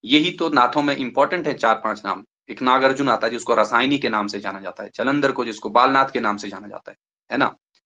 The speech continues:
या तो इनके अन्य नाम पूछे जाएंगे, या फिर इनके गुरु का नाम पूछा जाएगा, या फिर गोरखनाथ के बारे में पूछा जाएगा कि गोरखवाणी का संकलन किसने किया। Simple simple प्रश्न है, इनको गलत मत कीजिए, ऐसे प्रश्न गलत नहीं होने चाहिए। विद्यापति के गुरु का नाम क्या था?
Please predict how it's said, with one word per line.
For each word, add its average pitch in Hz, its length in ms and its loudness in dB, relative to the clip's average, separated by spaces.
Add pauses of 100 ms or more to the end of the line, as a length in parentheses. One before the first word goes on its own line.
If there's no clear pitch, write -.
(140)
या 123 100 6
तो 139 100 0
इनके 135 180 0
अन्य 156 240 4
नाम 147 180 2
पूछे 147 240 -4
जाएंगे, 139 300 2
या 127 200 4
फिर 120 160 -2
इनके 110 200 -8
गुरु 151 240 0
का 156 80 4
नाम 143 180 2
पूछा 139 180 -8
जाएगा, 135 260 2
या 120 160 4
फिर 110 160 -4
गोरखनाथ 110 560 -2
के 107 80 -14
बारे 101 200 -2
में 101 140 -10
पूछा 104 160 -12
जाएगा 101 240 -8
कि 104 140 -10
गोरखवाणी 110 560 -2
का 107 80 -10
संकलन - 360 -14
किसने - 260 -20
किया। - 220 -12 (880)
Simple 156 340 2
simple 175 260 -2
प्रश्न 143 280 0
है, 139 160 -2
इनको 151 220 -6
गलत 123 260 6
मत 110 140 -2
कीजिए, 107 480 -8
ऐसे 120 220 0
प्रश्न 139 280 -2
गलत 117 240 0
नहीं 113 100 -6
होने 104 160 -6
चाहिए। 101 200 -10 (500)
विद्यापति 185 480 4
के 190 140 2
गुरु 156 240 4
का 156 120 6
नाम 151 280 2
क्या 123 180 2
था? 95 240 -6